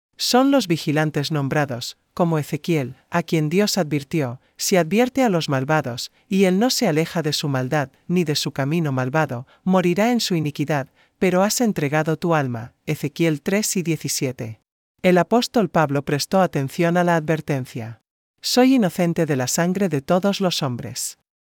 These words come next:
Porque no he rechazado declararles todo el consejo de Dios", Hechos veinte, veintiséis a veintisiete.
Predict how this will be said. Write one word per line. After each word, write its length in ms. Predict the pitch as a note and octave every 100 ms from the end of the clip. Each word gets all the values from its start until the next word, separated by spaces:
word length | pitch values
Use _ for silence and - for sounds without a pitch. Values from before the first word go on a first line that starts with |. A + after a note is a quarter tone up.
| _
Porque 340 | G#3 F#3+ -
no 160 | F#3+ B3
he 80 | C4+
rechazado 580 | C4 - D3 F3 C#3+ C3+
declararles 720 | C3+ C#3+ C3 D#3 C#3 B2+ -
todo 260 | G#3+ A#3
el 80 | A3+
consejo 500 | - C3 - E3 -
de 140 | D3+ D3
Dios", 400 | D3 A2+ - - -
Hechos 400 | D#3+ - D#3 C#3+
veinte, 500 | D3+ A#2 A2+ A2 - _
veintiséis 800 | D#3 D#3+ C#3 C#3 C3 G3 G#3+ -
a 60 | E3+
veintisiete. 840 | E3+ E3 D#3+ - C3+ - A2 -